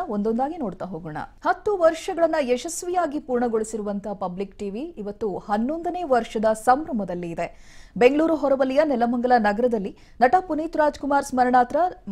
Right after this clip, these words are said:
ಸ್ಮರಣಾರ್ಥ ಲಯನ್ಸ್ ಕ್ಲಬ್ ಸಹಯೋಗದೊಂದಿಗೆ ವನ ಮಹೋತ್ಸವ ನಡೆಯಿತು. ಕಲಾ ಸಾಮ್ರಾಟ್, ನಟ ಎಸ್ ನಾರಾಯಣ್ ಹಾಗೆ ನಟ ವಿನೋದ್ ರಾಜ್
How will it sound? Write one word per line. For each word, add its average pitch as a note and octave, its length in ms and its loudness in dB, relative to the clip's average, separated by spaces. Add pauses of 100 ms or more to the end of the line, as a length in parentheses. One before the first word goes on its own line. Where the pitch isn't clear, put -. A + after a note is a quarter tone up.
ಸ್ಮರಣಾರ್ಥ A#3+ 580 0 (340)
ಲಯನ್ಸ್ C4+ 380 4
ಕ್ಲಬ್ C4 360 -2
ಸಹಯೋಗದೊಂದಿಗೆ A3 760 -2
ವನ A3 180 -2
ಮಹೋತ್ಸವ G#3+ 500 -4
ನಡೆಯಿತು. A#3 560 -2 (180)
ಕಲಾ A#3 220 6
ಸಾಮ್ರಾಟ್, C4+ 580 0 (240)
ನಟ G3+ 260 0
ಎಸ್ G#3 280 -6
ನಾರಾಯಣ್ B3 420 0
ಹಾಗೆ G3 420 -4
ನಟ F#3+ 260 -4
ವಿನೋದ್ A3+ 420 -2
ರಾಜ್ G3+ 260 0